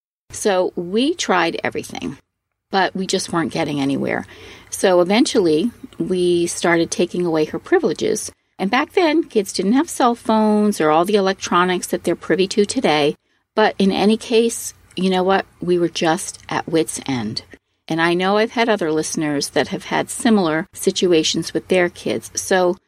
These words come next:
as a mom, I really felt like I struck out with that one, and I just, I just didn't handle it as well as I could have. So what could you share with myself and other frustrated parents that we could implement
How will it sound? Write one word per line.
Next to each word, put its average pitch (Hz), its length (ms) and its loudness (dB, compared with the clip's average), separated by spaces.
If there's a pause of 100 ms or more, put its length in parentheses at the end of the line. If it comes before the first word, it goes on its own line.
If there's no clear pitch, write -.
(260)
as 226 240 0
a 226 60 2
mom, 220 460 2 (100)
I 208 80 0
really 226 300 0
felt - 180 -2
like 185 140 -2
I - 20 0
struck 208 320 -4
out 294 160 0
with - 160 -6
that - 220 -2
one, 165 120 -4
and 160 280 -4
I 170 100 0
just, - 400 -6
I 170 80 -2
just - 240 -8
didn't 170 180 0
handle 185 320 2
it 160 160 0
as - 160 -2
well 170 180 2
as 160 120 -2
I 160 80 2
could - 260 0
have. 180 320 -2
So 185 360 0 (380)
what 240 360 0
could - 240 -8
you 202 140 2
share 131 600 2
with - 520 -2
myself 185 720 0
and 202 520 -2
other 220 200 2
frustrated 147 600 -2
parents 147 460 -2
that - 200 0
we 226 140 4
could - 160 2
implement 156 560 -2